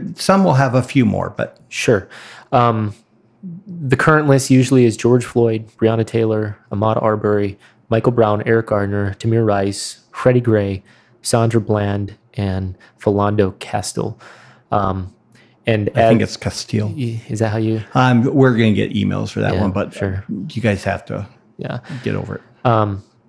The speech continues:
Speaker 2: and as of last night, you can now add, well, Sunday night, you can add Jacob Blake.
Speaker 1: Yep.
Speaker 2: Um, the second thing to note is how quickly the B L M and social justice messages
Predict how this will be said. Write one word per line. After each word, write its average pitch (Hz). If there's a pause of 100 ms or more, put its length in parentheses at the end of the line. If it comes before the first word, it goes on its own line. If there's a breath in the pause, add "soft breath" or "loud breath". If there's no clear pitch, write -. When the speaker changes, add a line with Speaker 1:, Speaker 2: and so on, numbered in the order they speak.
(340 loud breath)
Speaker 2:
and 147
as 143
of 135
last 127
night, 104
you 110
can 120
now 101
add, 98 (420)
well, 101 (120)
Sunday 120
night, 98
you 101
can 107
add 95 (280)
Jacob 95
Blake. - (180 loud breath)
Speaker 1:
Yep. 90 (260 loud breath)
Speaker 2:
Um, 98 (420 soft breath)
the 127
second 180
thing 117
to -
note 101
is 101
how 131
quickly 120
the 104
B 117
L 110
M 104
and 101
social -
justice 101
messages 101